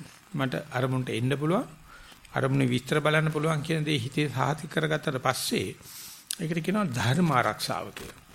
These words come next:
ක-, කවුරු ඇවිල්ලා බාධා කරත් මගේ හිත ධර්ම ආරක්ෂාවේ ඉන්නේ. ආපහු අරමුණට එන්න පුළුවන්. අරමුණට ආපු ගමන්ම, අ, Tamanට, අ, පිට ගිය කෙනෙක් ගෙදර ආවා වගේ ගෙදර ආපු හැඟීම නිකන්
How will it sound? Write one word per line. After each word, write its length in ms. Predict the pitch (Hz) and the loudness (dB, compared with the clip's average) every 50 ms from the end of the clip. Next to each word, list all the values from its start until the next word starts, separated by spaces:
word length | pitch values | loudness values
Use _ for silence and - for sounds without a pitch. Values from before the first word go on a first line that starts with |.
| - - - - | -20 -20 -20 -14
ක-, 260 | - - 139 127 - | -6 -2 -2 -2 0
කවුරු 340 | - 139 139 147 160 160 170 | 0 0 2 2 2 2 2
ඇවිල්ලා 280 | 151 143 156 160 160 151 | 2 2 2 0 0 2
බාධා 320 | 143 131 131 135 143 151 | 2 0 2 2 0 -2
කරත් 280 | 147 - 160 196 233 - - - - - - - - - - - | -2 -2 -2 -2 -4 -4 -8 -16 -20 -20 -20 -20 -20 -20 -20 -10
මගේ 280 | - 135 135 135 147 131 | -6 -4 -4 -2 -2 -2
හිත 180 | 151 151 - 170 180 175 - - 165 | -4 -2 -2 0 0 0 0 -2 -4
ධර්ම 300 | 156 135 135 131 143 156 135 | -2 0 0 0 2 2 2
ආරක්ෂාවේ 560 | 131 131 123 - - - 117 110 107 113 117 | 2 2 0 -2 -2 -2 -2 0 0 0 0
ඉන්නේ. 300 | 123 127 123 127 160 233 - - - - - - - - - - - - - | 0 2 2 2 0 -2 -4 -8 -14 -20 -20 -20 -20 -20 -20 -20 -16 -16 -8
ආපහු 300 | - 131 123 - 87 175 | -6 -6 -2 0 0 0
අරමුණට 360 | 160 151 151 147 151 156 156 | 0 -2 -2 -4 -4 -4 -4
එන්න 160 | - 127 113 | -6 -6 -6
පුළුවන්. 260 | 104 - 80 - - - - - - - - - | -8 -12 -12 -14 -16 -18 -20 -20 -20 -20 -18 -6
අරමුණට 320 | - 127 127 127 143 135 131 | -4 -2 0 0 0 0 0
ආපු 240 | 113 117 131 156 180 | 0 0 0 0 0
ගමන්ම, 400 | 165 147 127 139 165 196 208 160 | 2 2 2 4 4 4 4 2
අ, 760 | 104 95 98 - - - - - - - - - - - 131 127 131 127 | 2 -2 -6 -10 -14 -18 -20 -20 -20 -20 -20 -20 -6 -4 -2 0 0 -2
Tamanට, 480 | 123 131 127 127 131 139 139 131 - 160 | 0 0 0 2 2 2 0 0 0 0
අ, 100 | 170 165 143 - - - - - - - - - - - - - _ - - - - _ _ - - - 107 110 110 104 101 90 85 87 85 78 - - | 0 2 0 -2 -4 -8 -16 -20 -20 -20 -20 -20 -20 -20 -20 -20 _ -20 -20 -20 -20 _ _ -20 -14 -10 -8 -8 -8 -8 -8 -10 -10 -10 -10 -10 -12 -6
පිට 220 | - 135 123 151 | -6 -2 -2 -2
ගිය 240 | 131 131 139 135 131 | 0 0 0 0 0
කෙනෙක් 260 | - 139 139 160 151 | 0 0 0 2 2
ගෙදර 260 | 139 131 123 139 131 | 2 4 4 4 6
ආවා 300 | 127 123 120 117 113 110 | 6 4 4 2 2 2
වගේ 200 | 110 117 143 190 - - - - - - - - - - - - - - - - - | 2 2 2 2 0 -4 -12 -20 -20 -20 -20 -20 -20 -20 -20 -20 -20 -20 -20 -4 0
ගෙදර 320 | 131 131 131 175 165 175 | 2 2 4 4 4 6
ආපු 240 | 165 175 185 175 180 165 | 6 6 6 6 4 4
හැඟීම 440 | 151 160 180 175 180 175 175 175 | 6 6 6 4 4 2 2 2
නිකන් 880 | 170 135 - - - - - - - - - - - - 123 101 95 | 0 -2 -4 -8 -16 -20 -20 -20 -20 -20 -20 -20 -12 -8 -6 -6 -6